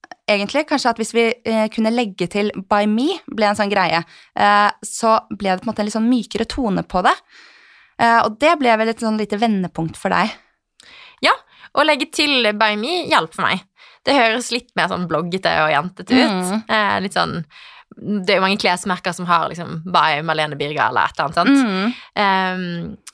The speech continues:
Speaker 2: eh, og det gir jo mening, siden vi er en do-it-yourself-plattform, som vi kaller det.
Speaker 1: Mm.
Speaker 2: Ehm, det at du skal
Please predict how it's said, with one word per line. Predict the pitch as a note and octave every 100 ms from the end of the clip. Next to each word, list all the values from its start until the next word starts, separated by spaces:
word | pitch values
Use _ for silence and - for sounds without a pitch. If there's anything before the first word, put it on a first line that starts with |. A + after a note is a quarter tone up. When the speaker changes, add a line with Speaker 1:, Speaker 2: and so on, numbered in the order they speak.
| -
Speaker 2:
eh, | F#3+ F#3 F3+ -
og | A3
det | B3
gir | B3
jo | G#3+
mening, | E3+ F#3+ C#4+ C4
siden | - A3+ A3
vi | -
er | G3+ D#3+
en | E3 E3 -
do-it-yourself-plattform, | F#3 G#3 E3+ F#3+ - F#3 - - - - G3 G3+
som | - G3+ F#3+
vi | F#3
kaller | F#3+ F3+
det. | G#3 C#4 - _
Speaker 1:
Mm. | D4 C4
Speaker 2:
Ehm, | G#3 G3+ F#3+ F#3+ G3+
det | F#3+
at | F#3+
du | G3
skal | F3+ E3